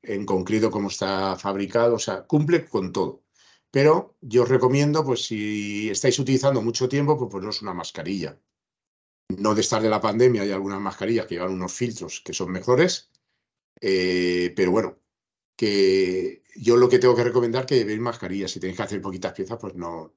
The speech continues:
no hay ningún problema porque no emite vapores tóxicos ni nada si no estás trabajando con mucha temperatura.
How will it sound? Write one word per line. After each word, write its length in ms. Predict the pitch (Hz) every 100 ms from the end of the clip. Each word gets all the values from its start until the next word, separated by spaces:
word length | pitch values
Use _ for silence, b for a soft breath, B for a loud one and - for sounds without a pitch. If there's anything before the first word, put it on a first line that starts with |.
| _ _ _
no 120 | 90
hay 60 | 95
ningún 220 | 95 98
problema 280 | 98 110 120
porque 280 | 110 101 95
no 140 | 101
emite 560 | 104 110 110 104 95 b b b b -
vapores 540 | 98 98 107 101 -
tóxicos 1200 | 110 117 - 95 98 95 95 95 95 - - _ _ _ _ _ -
ni 500 | 92 90 90 90 92
nada 220 | 90 101
si 140 | 101 104
no 40 |
estás 220 | 95 101
trabajando 440 | - 98 92 104 101
con 180 | 98 95
mucha 260 | 95 92
temperatura. 600 | 90 80 80 73 90 73